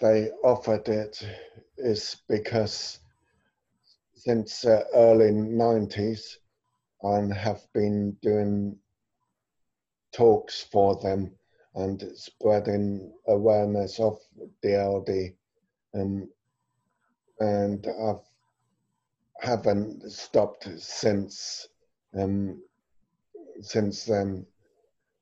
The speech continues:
And, um, work, working as a vice president is, um, given me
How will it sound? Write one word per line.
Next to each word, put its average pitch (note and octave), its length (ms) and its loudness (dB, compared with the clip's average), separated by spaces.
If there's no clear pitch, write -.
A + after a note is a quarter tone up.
And, G2+ 460 -2
um, G2+ 400 0
work, A2 420 2
working A#2 600 2
as G#2 240 -2
a G#2+ 300 2
vice A2 320 0
president G2 920 -2
is, G2 420 -8
um, G2+ 320 -4
given G#2 580 -2
me G2+ 360 -2